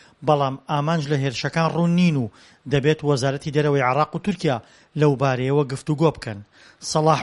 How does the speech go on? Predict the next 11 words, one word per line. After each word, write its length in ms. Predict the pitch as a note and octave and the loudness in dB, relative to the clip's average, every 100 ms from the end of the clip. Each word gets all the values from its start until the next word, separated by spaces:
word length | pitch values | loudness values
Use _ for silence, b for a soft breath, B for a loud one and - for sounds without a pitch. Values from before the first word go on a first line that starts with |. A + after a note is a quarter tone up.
| D#3 | 0
عوبەیدی، 420 | D3+ D#3 D3 F#3 | 2 2 2 -2
وتەبێژی 540 | E3+ D#3 E3 D#3+ E3+ - | 2 2 2 0 0 0
فەرمی 280 | D3 D#3 E3+ | -2 0 0
مقتدا 320 | E3 D3+ D3 | 0 0 0
سەدری، 400 | C#3 F3+ D#3 A#2 - B B - | 2 0 -2 -6 -12 B B -2
ڕێبەری 420 | D3 D3 D#3 D#3+ D3 | 2 4 2 2 2
ڕەوتی 300 | E3 D#3 D3 | 2 0 -2
سەدر، 220 | E3+ E3 D3 | 0 0 0
هێرشەکانی 560 | D3 B2+ D3+ F3+ F3+ F3+ | 0 0 -2 0 0 0
تورکیای 380 | G3 D#3+ C3 A2 B B B | -2 0 0 -2 B B B
بۆ 80 | D3 | 0